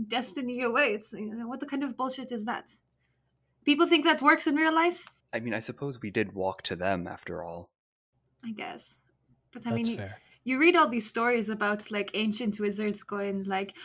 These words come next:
Speaker 1: "Oh, hello, young one, your destiny awaits you." <laughs> And then, you know, people try to do that same thing in real life, and it's just like, "You're a stranger, I'm not following you into the fucking woods. The fuck?"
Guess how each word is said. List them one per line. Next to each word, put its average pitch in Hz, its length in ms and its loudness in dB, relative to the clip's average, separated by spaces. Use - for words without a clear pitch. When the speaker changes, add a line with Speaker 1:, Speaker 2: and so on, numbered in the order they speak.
Speaker 1:
"Oh, 294 180 10
hello, 254 320 2
young 226 340 4
one, 226 240 4
your 214 140 2
destiny 208 600 -4
awaits 208 420 -2
you." 220 320 2
<laughs> 240 1160 2
And 247 180 -2
then, 247 360 0
you 269 140 0
know, 214 400 4
people 294 220 -2
try 277 180 0
to 247 140 -4
do 254 100 -4
that 240 240 -2
same 240 180 0
thing 233 140 -2
in 214 80 0
real 214 180 2
life, 302 280 6
and 247 100 0
it's 262 100 0
just 277 140 -2
like, 277 160 2
"You're 427 160 10
a 480 60 10
stranger, 381 420 4
I'm 226 120 8
not 359 140 8
following 233 360 4
you 214 180 0
into 214 220 2
the 202 100 -2
fucking 208 400 0
woods. 220 400 -4
The 262 100 -6
fuck?" - 440 6